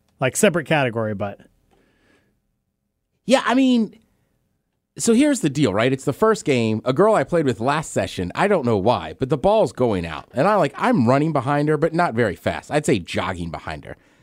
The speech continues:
Speaker 2: And as it gets to the, uh, the sideline, she just taps it back in, but kinda overran it. So then there was no whistle. So I just picked it up,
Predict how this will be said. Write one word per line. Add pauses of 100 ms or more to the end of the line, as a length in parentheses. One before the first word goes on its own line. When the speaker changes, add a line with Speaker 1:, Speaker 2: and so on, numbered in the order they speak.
(120)
Speaker 2:
And
as
it
gets
to
the,
uh, (400)
the
sideline, (200)
she
just
taps
it
back
in, (460)
but
kinda
overran
it. (680)
So
then
there
was
no
whistle. (480)
So
I
just
picked
it
up,